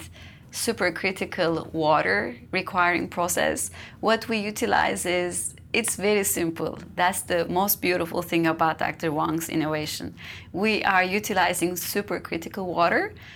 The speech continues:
which is basically water vapor at a very high temperature, and it is utilized as the catalyst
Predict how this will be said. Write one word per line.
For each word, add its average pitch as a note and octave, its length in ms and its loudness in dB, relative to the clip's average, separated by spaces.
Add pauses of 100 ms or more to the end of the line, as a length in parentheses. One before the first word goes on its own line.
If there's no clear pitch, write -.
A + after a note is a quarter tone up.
(140)
which A3 240 0
is E3 420 -2 (160)
basically G#3+ 560 2
water F#3 360 4
vapor F3 440 0
at E3 220 -2
a E3+ 120 0
very F3+ 260 0
high F3+ 320 0
temperature, G#3+ 760 0 (340)
and F#3+ 140 2
it G3+ 220 0
is G#3 260 2
utilized G#3+ 640 2
as F3+ 280 2
the F3+ 100 -4
catalyst - 840 0